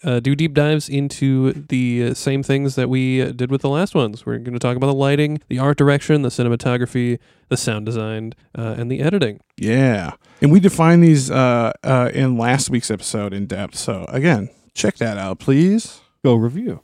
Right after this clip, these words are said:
Speaker 3: But for today's episode, The Return of the King.
Speaker 2: Yes, the moment you've all been waiting for. <laughs>
Speaker 3: In,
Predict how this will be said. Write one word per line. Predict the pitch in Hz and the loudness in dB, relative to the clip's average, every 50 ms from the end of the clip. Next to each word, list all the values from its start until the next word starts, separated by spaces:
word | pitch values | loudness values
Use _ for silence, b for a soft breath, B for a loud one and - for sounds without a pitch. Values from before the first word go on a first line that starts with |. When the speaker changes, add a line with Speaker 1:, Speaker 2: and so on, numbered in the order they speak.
| _ _ _ | _ _ _
Speaker 3:
But | - 131 123 - | 0 2 2 2
for | - - 143 | 2 0 0
today's | 135 - 143 175 190 185 160 123 123 | 0 0 0 0 2 2 2 4 2
episode, | 123 - - 104 - - 110 95 78 71 67 - - _ _ _ | 0 0 -2 -4 -4 -2 -2 -2 -2 -4 -8 -12 -18 _ _ _
The | 92 110 117 | -4 -2 2
Return | 120 127 120 - - 139 147 160 170 170 175 | 2 2 2 0 0 0 2 4 4 2 2
of | 160 147 | 0 2
the | 151 160 | 0 0
King. | - - 165 156 131 113 98 - | 0 2 0 0 0 0 -2 -2
Speaker 2:
Yes, | 117 123 127 135 139 143 123 - - - - | -2 0 2 4 4 4 2 0 -4 -8 -12
the | - - 139 135 | -6 -2 0 2
moment | 135 135 139 139 139 151 151 151 151 151 - | 2 4 4 4 6 6 6 6 4 4 2
you've | 147 143 147 143 135 143 | 2 4 4 4 4 4
all | 135 135 135 131 | 4 4 4 4
been | 131 131 131 127 131 | 2 2 2 2 2
waiting | 131 127 127 123 127 123 123 117 | 2 2 2 2 2 2 0 -2
for. | - - 127 120 123 127 123 120 113 110 - - _ | -2 0 0 2 2 0 0 -2 -4 -6 -10 -14 _
<laughs> | - - - - - - - 110 - - 123 - _ _ - | -10 -10 -10 -12 -14 -16 -16 -14 -12 -10 -12 -12 _ _ 2
Speaker 3:
In, | 151 147 143 143 143 139 139 135 131 - | 2 4 4 4 2 0 -2 -4 -6 -8